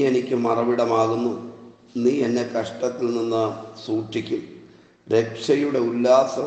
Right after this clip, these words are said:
ഘോഷം കൊണ്ട് നീ എന്നെ ചുറ്റിക്കൊള്ളും." പ്രിയരെ, ഈ വചനത്തിൻ്റെ നന്മകൾ പ്രാപിപ്പാൻ ദൈവം നമ്മെ സഹായിക്കട്ടെ. ഈ സങ്കീർത്തൻ്റെ, സങ്കീർത്തനത്തിൻ്റെ ഹെഡിങ് കൊടുത്തിരിക്കുന്നത്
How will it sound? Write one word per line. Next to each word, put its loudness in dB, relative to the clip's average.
ഘോഷം 2
കൊണ്ട് 2
നീ 2
എന്നെ 2
ചുറ്റിക്കൊള്ളും." -4
പ്രിയരെ, 2
ഈ 0
വചനത്തിൻ്റെ 0
നന്മകൾ 0
പ്രാപിപ്പാൻ 2
ദൈവം 0
നമ്മെ 2
സഹായിക്കട്ടെ. 0
ഈ 0
സങ്കീർത്തൻ്റെ, 0
സങ്കീർത്തനത്തിൻ്റെ 0
ഹെഡിങ് 0
കൊടുത്തിരിക്കുന്നത് 0